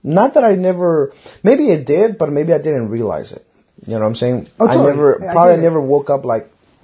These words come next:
Speaker 1: "Okay, my mom's working. I gotta go get this, you know, A." Uh, never like that. Now it makes more sense. Now I always tell my mom every time, you know, that's another thing about being Latino, I think, and, and struggling here.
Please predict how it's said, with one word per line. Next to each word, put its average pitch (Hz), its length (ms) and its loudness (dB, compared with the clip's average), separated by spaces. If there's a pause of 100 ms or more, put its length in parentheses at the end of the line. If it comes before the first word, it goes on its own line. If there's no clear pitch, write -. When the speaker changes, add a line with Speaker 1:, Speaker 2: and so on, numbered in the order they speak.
(640)
Speaker 1:
"Okay, 95 360 -4
my 95 80 -2
mom's 113 320 0
working. 110 320 -2
I 90 100 -6
gotta 95 200 -2
go 98 140 -4
get - 260 -8
this, - 320 -10 (160)
you 95 160 -6
know, 80 280 -4 (140)
A." 95 300 2 (680)
Uh, 104 500 -2 (400)
never 277 340 -2
like 220 240 -4
that. 110 180 2
Now 226 300 2
it 196 140 2
makes 147 260 -4
more 120 140 -8
sense. - 460 -20 (440)
Now 143 240 -2
I 160 40 4
always 151 300 2
tell 151 140 0
my 139 100 -2
mom 123 480 -2
every 135 200 -4
time, 127 520 -6
you 135 120 -6
know, 107 280 -2 (840)
that's 170 220 0
another 156 220 0
thing 143 160 -2
about 123 240 2
being 123 120 -4
Latino, 117 380 -4
I 107 40 -4
think, 107 280 -6
and, 101 100 -6
and 95 200 -8
struggling 101 440 -2
here. 78 280 -6